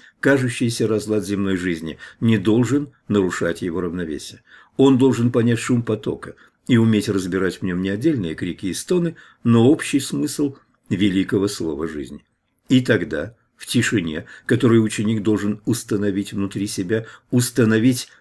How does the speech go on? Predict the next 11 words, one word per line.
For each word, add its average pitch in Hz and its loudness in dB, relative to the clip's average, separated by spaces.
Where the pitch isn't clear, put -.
первое 120 4
правило, 104 -2
начнет 113 0
раздаваться 120 -2
тихий 127 -4
голос, 90 -4
сперва - 0
очень 202 -2
тихий, 82 -8
очень 127 4
неуловимый, 87 -2